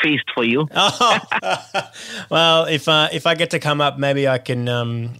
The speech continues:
Speaker 2: uh, I'll tweet Scott Morrison from Torres Strait Island and tell him I'm there and he can come up too.
Speaker 1: Yes, would be great.
Speaker 2: You know who, you know what would be great? Would be, um,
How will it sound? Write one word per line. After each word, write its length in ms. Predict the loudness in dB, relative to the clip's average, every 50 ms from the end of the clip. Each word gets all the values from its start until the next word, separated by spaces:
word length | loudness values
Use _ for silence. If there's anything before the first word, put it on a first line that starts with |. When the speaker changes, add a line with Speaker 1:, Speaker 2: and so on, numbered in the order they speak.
| -10 -10 -8
Speaker 2:
uh, 120 | -8 -8 -4
I'll 160 | -2 -2 -2
tweet 340 | -2 -2 0 0 0 2 0
Scott 300 | -2 0 0 -2 0 0
Morrison 440 | 0 0 2 0 0 -2 -4 -6
from 360 | -4 -2 -2 -2 -2 -2 -6 -6
Torres 280 | -4 -4 -2 -2 -2 -4
Strait 260 | -2 -2 -2 -2 -2
Island 340 | -2 -4 -4 -6 -8 -10 -12
and 160 | -14 -12 -6
tell 180 | -4 -2 -2
him 120 | -2 -2 -4
I'm 120 | -6 -6 -4
there 160 | -4 -4 -6
and 100 | -6 -6
he 100 | -8 -6
can 120 | -6 -8 -8
come 160 | -8 -8 -8
up 140 | -8 -8 -6
too. 200 | -6 -6 -6 -8 -10 -16 _ _ _ _ _ _ _
Speaker 1:
Yes, 320 | -2 0 0 0 0 0 -2 -6 -10 -12 -14 -20 -20 -20 _ _ -4
would 200 | -2 -2 0 0
be 120 | 0 0
great. 360 | 0 2 2 2 2 0 -2 -6 _ _ -20 -20 -16 -14 -12 -12 -12 -12 -4 -2
Speaker 2:
You 120 | 2 2
know 140 | 4 4 4
who, 380 | 4 4 4 2 2 0 -2 -6 -8
you 120 | -4 0
know 100 | 0 2
what 200 | 2 2 2 2
would 120 | 0 0
be 100 | 0 -2
great? 280 | 2 2 4 4 2 2
Would 160 | 0 -4 -2 0
be, 220 | 2 2 4 4
um, 240 | 4 4 2 0